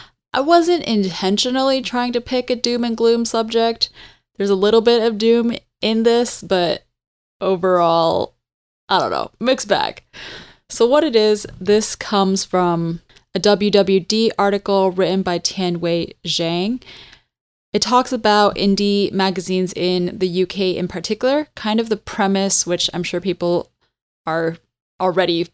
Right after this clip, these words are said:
aware of, is that shoots have been canceled, advertisers are canceling ads, production costs are surging, shipping is blocked,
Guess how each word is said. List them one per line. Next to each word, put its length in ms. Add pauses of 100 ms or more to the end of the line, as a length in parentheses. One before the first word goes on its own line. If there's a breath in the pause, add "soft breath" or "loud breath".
aware 420
of, 300
is 160
that 240
shoots 260
have 180
been 140
canceled, 640 (100)
advertisers 840
are 140
canceling 500
ads, 400 (420 loud breath)
production 540
costs 340
are 140
surging, 600
shipping 440
is 140
blocked, 540